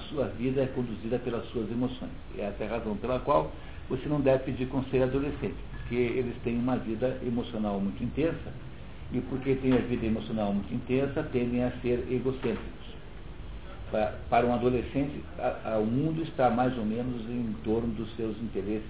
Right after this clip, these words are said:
desejos e, e, e, e visões, né? É na-, natural que seja assim, tá? Não, não estranhe se seu filho é assim, porque é, é natural. E aí, por último, a alma intelectiva, que é a alma onde está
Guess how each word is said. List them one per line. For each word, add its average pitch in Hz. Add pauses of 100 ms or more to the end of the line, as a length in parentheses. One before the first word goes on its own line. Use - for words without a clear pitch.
(100)
desejos 101
e, 92 (680)
e, -
e, 95
e 104
visões, 104
né? 113 (880)
É 120
na-, 127
natural 139
que -
seja -
assim, 127 (220)
tá? 65 (160)
Não, 107
não 113
estranhe 135
se -
seu 101
filho 107
é -
assim, 127
porque -
é, 104
é 98
natural. 98 (760)
E 139
aí, 170
por 180
último, 175
a 170
alma 143
intelectiva, 147
que -
é 196
a 160
alma 147 (340)
onde 139
está 131